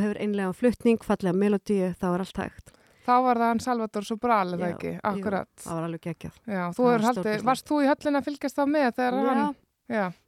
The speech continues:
Speaker 1: Mér fannst þetta alveg geggjað atriði, sko.
Speaker 2: Mhm. Og fylgistu með Eurovision, hvernig er það þe-, hjá þér? Ferðu, en er fjölskyldan saman eða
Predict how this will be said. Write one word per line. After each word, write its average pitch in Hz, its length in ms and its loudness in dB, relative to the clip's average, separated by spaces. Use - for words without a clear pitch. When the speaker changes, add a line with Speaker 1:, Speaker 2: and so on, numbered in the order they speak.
Speaker 1:
Mér 208 120 2
fannst 202 220 0
þetta 190 240 -2
alveg 185 240 -2
geggjað 185 340 -4
atriði, 175 300 -6
sko. - 160 -12
Speaker 2:
Mhm. 196 440 -2
Og - 120 -4
fylgistu 269 420 -4
með 277 220 2
Eurovision, 269 460 -2
hvernig 247 280 -2
er 240 180 2
það 196 240 0
þe-, 214 280 -2
hjá 214 140 0
þér? - 560 -4
Ferðu, 220 340 0
en 226 140 0
er 226 180 2
fjölskyldan 254 580 -4
saman 254 400 -2
eða 226 340 -2